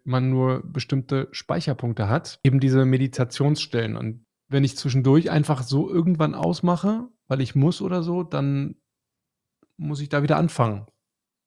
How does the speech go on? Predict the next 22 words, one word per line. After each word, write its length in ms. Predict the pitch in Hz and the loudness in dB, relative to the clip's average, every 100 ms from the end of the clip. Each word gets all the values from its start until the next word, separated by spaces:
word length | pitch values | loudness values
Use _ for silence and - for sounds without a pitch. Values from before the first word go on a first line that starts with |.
| _ _ - | _ _ -12
Das 180 | 117 - | -10 -10
ist, 300 | 120 - - | -14 -14 -12
äh, 360 | 127 123 123 120 | -8 -4 -4 -4
auch 300 | 143 117 - - | -4 -6 -8 -14
wenn 240 | - 127 | -6 -2
ich 260 | 123 - - | -2 -4 -14
spontan 500 | - - 120 113 123 | -10 -4 0 2 2
sterben 400 | 117 - 139 165 | 0 0 2 4
sollte, 600 | 123 120 127 165 175 - _ _ _ _ _ _ _ - | 4 4 4 2 2 -4 _ _ _ _ _ _ _ 0
eher 160 | 135 | 4
suboptimal, 800 | 127 135 185 156 160 156 160 202 175 | 6 4 2 -2 0 2 0 -4 -4
weil 100 | 139 | -2
man 140 | 135 | 0
dann 160 | 135 135 | 0 -2
im 260 | 147 139 - | -2 -4 -6
Zweifel 540 | - 139 139 170 - | -2 -2 -2 -4 -4
echt 240 | 175 143 - | -6 -8 -8
eine 80 | |
ganze 320 | 156 165 156 156 | -8 -6 -6 -8
Weile 180 | 85 | -8
zurückspringen 680 | 160 156 160 - - 131 131 | -10 -10 -10 -12 -10 -6 -4
muss. 260 | 131 160 | -2 -4